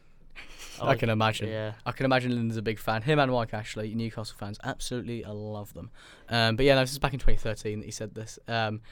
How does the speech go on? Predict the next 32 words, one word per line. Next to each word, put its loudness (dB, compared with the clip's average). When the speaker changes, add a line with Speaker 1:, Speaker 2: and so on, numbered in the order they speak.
Speaker 1:
and, 0
uh, 2
he 0
also, 4
he 2
also, 2
um, 0
claimed 0
that 4
he 0
is -2
in 0
weekly -2
contact -2
with -4
Sir 2
Alex 0
Ferguson -2
and -6
insisted -6
that -4
he -4
could -2
open 8
the -2
door 0
to -6
any -6
manager -4
in -2
the -4
world. -8